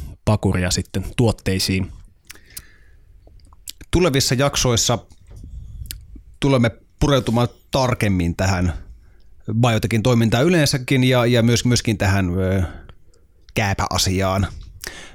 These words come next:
Speaker 2: Mutta, ö, Kääpä Biotechilla on myös muutakin liiketoimintaa kuin pelkästään tää agrometsän alla toimiva, ö, käävän viljely.
Speaker 1: Jep, eli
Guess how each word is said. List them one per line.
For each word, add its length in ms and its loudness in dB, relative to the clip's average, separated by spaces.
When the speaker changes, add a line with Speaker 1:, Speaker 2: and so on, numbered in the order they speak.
Speaker 2:
Mutta, 300 0
ö, 420 0
Kääpä 240 0
Biotechilla 460 2
on 60 4
myös 160 4
muutakin 460 2
liiketoimintaa 600 0
kuin 140 -2
pelkästään 500 0
tää 220 2
agrometsän 640 2
alla 180 2
toimiva, 420 2
ö, 640 -14
käävän 360 2
viljely. 400 0
Speaker 1:
Jep, 320 2
eli 320 4